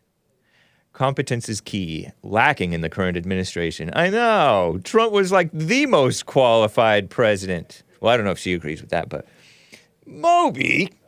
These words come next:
what a fantastically awesome guy.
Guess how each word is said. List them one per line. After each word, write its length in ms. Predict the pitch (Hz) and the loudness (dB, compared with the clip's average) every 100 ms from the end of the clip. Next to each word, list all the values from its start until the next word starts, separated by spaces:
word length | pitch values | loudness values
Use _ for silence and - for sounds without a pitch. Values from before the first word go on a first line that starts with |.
| _ _ _ _ _ _ _ | _ _ _ _ _ _ _
what 240 | - 285 151 | -2 0 2
a 180 | 127 101 _ _ _ _ _ _ _ _ _ _ _ _ _ _ _ _ _ _ _ _ _ _ | 0 -4 _ _ _ _ _ _ _ _ _ _ _ _ _ _ _ _ _ _ _ _ _ _
fantastically 960 | 180 170 160 - 240 220 170 165 160 | 0 2 0 0 2 0 -2 -2 0
awesome 460 | 160 175 185 220 240 | 2 0 0 -2 2
guy. 540 | 285 311 240 73 - | 2 4 2 0 -8